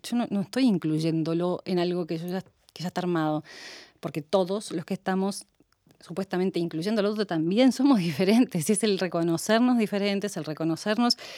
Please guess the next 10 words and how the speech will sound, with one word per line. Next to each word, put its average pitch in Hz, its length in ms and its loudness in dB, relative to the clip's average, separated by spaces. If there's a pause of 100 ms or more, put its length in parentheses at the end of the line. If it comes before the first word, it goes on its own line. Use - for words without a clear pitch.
(340)
eh, 165 480 2 (480)
diversos. 208 720 2
Justamente 269 500 0
yo 233 80 -2
creo 240 120 -2
que 254 180 0
educar 190 420 0
en 202 100 0
la 175 60 2
diversidad 185 720 0